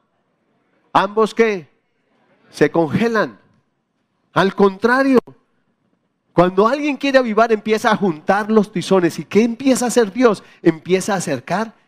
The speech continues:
esos tizones que están prendidos. Aunque queden unos pocos, los empieza a acercar. Y esos tizones que quedan encendidos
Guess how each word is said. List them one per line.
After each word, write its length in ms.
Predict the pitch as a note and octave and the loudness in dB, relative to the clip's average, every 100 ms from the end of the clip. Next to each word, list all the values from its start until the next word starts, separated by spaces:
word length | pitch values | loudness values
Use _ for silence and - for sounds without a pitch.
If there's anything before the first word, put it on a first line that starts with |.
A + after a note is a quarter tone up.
| _ | _
esos 340 | C#3+ - F3 | 0 2 -4
tizones 500 | - D3+ - D#3+ F#3 | -6 -6 0 0 0
que 80 | - | -6
están 260 | C3+ C3 C3 | -4 -4 -2
prendidos. 680 | C#3+ D3 D3 C3+ G#2 - _ _ _ | -6 -4 0 2 0 -4 _ _ _
Aunque 380 | D3 C#3+ - B2+ | 0 0 -8 -6
queden 340 | - G3 G#3 | -2 2 2
unos 280 | G3+ F#3+ E3+ | 2 0 -2
pocos, 480 | - F3+ - A#2+ - _ - | -2 -2 0 -6 -8 _ -2
los 220 | C3 B2 | 0 0
empieza 460 | A#2+ - C3+ C3 C#3+ | -6 0 0 0 -4
a 20 | |
acercar. 640 | C#3 A2+ - C3 G#2+ - _ _ _ _ _ _ _ _ _ _ _ _ | -4 -10 -10 -10 -10 -12 _ _ _ _ _ _ _ _ _ _ _ _
Y 140 | - G#3 | 2 4
esos 260 | A3 C4 | 4 0
tizones 680 | - A3+ - A#3+ A#3+ G3+ - | 0 0 2 2 4 0 0
que 160 | - D#3 | -2 0
quedan 260 | G3+ A#3+ | 0 0
encendidos 640 | A#3+ A3 F#3 E3+ G#3+ G3+ | -2 0 -2 2 4 4